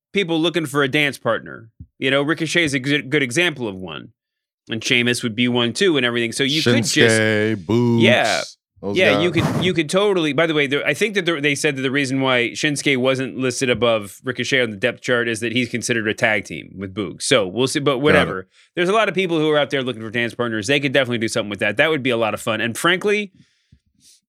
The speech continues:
Speaker 1: a much more functional and interesting way to use Johnny Knoxville. You know, I'd much rather have Johnny Knoxville come to the ring and have us be, uh, have us saying,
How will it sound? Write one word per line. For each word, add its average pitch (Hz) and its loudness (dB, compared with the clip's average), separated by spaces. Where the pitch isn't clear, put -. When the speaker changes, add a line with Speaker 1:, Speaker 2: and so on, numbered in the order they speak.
Speaker 1:
a 175 0
much 226 4
more 220 0
functional 196 0
and 175 4
interesting 180 0
way 175 2
to 156 0
use 160 0
Johnny 156 4
Knoxville. 143 0
You 135 0
know, 156 4
I'd 180 4
much 226 0
rather 269 2
have 170 0
Johnny 160 0
Knoxville 160 -2
come 160 -2
to 143 0
the 139 0
ring 151 0
and 143 2
have 139 0
us 139 -2
be, 151 -2
uh, 143 2
have 139 2
us 143 0
saying, 131 -2